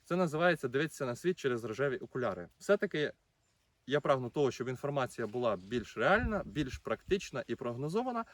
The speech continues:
тому я викос-, використав ось такий доволі низький показник ваги тисячі зерен для кукурудзи, але в цілому вважаю, що це я зробив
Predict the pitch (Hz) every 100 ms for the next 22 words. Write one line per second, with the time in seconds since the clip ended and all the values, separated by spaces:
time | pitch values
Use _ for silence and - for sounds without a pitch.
0 | - _ - 233 185 151 202 165 - -
1 | 127 190 175 147 - 127 120 - - 120
2 | - _ - 135 120 117 156 - 117 113
3 | - 117 117 104 113 107 104 110 - -
4 | 107 117 104 92 98 101 143 254 302 233
5 | - 143 170 - 170 233 165 120 123 175
6 | 175 - - 156 143 120 107 107 113